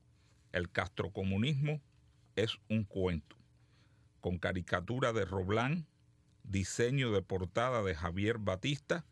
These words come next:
y la introducción a cargo del reverendo Marcos Antonio Ramos. Y dice en sus palabras iniciales el autor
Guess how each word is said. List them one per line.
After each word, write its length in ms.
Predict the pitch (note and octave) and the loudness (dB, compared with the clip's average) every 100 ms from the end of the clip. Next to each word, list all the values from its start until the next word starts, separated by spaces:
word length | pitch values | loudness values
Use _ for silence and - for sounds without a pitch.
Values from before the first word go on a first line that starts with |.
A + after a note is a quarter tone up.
| - _ - - - _ _ - _ _ | -20 _ -20 -20 -20 _ _ -20 _ _
y 120 | A2 | 0
la 260 | A#2 A2 G#2+ - _ | 4 4 2 -2 _
introducción 1080 | A2+ A2 A2 A#2 A2 G#2 - D#3 D3+ F#2+ D#2 - _ _ _ - - | 2 2 2 0 0 -4 -2 0 2 0 -4 -12 _ _ _ -10 -6
a 120 | - | -4
cargo 560 | E2 E3+ C3 C3 B2+ B2+ - - _ | -2 2 2 0 -6 -8 -10 -20 _
del 160 | - F2+ | -4 -4
reverendo 720 | E2+ F2+ F2+ G2 B2 A#2 A#2+ - - | -2 0 0 0 0 -2 -4 -8 -6
Marcos 420 | F2 F2+ - F2 | -4 -4 -4 -4
Antonio 540 | E2+ D2+ F#2+ F#2+ F#2 | -4 -4 -4 -2 -2
Ramos. 380 | E2+ E2+ - - _ _ _ - - - - - - - - | -4 -6 -10 -14 _ _ _ -20 -20 -20 -20 -20 -20 -16 -2
Y 160 | A#2+ | 0
dice 560 | C3 G3 - F#3 E3 - - - | 2 0 0 2 2 2 -8 -4
en 140 | A2 | -2
sus 220 | - A#2 | -2 -4
palabras 760 | - - A2 C3+ C#3+ C3+ A2+ - - | 0 2 4 4 2 0 -2 -12 -4
iniciales 1040 | G#2+ G2 F#2 - A#2 B2+ B2+ A#2 - - - _ | 0 0 0 0 4 4 4 0 -4 -16 -20 _
el 140 | F#2 F2 | -2 0
autor 640 | E2 D#2+ - B2+ C#3 - | 0 -2 0 2 0 -4